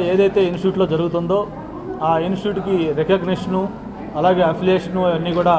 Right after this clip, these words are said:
రద్దు చేయాలని చెప్పి కూడా డిసిషన్ తీసుకున్నాం. దాంతోపాటు ఇన్‌స్టిట్యూట్ హెడ్ ఎవరైతే ఉంటారో, ప్రిన్సిపలా, లేకపోతే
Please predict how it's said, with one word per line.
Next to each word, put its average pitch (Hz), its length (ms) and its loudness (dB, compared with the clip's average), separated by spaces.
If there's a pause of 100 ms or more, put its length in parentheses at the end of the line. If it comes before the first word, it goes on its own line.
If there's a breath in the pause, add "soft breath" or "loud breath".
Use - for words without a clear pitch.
(760)
రద్దు 156 260 2
చేయాలని 185 260 2
చెప్పి 160 160 -4
కూడా 175 140 -2
డిసిషన్ 147 240 -6
తీసుకున్నాం. 135 340 -8 (1080)
దాంతోపాటు 202 500 4 (160)
ఇన్‌స్టిట్యూట్ 190 440 0
హెడ్ 160 240 0 (440)
ఎవరైతే 185 320 2 (100)
ఉంటారో, 175 260 2 (100)
ప్రిన్సిపలా, 170 480 0 (140)
లేకపోతే 165 240 0